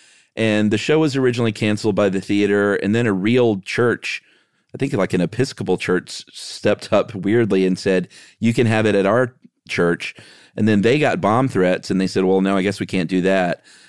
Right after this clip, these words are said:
And then I think they ended up having it in a, a, like, a public park or something.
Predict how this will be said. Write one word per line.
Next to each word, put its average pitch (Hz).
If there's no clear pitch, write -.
And 101
then 110
I 110
think 131
they 104
ended 104
up 95
having 92
it 90
in 87
a, 85
a, 82
like, 87
a 82
public 87
park -
or 65
something. -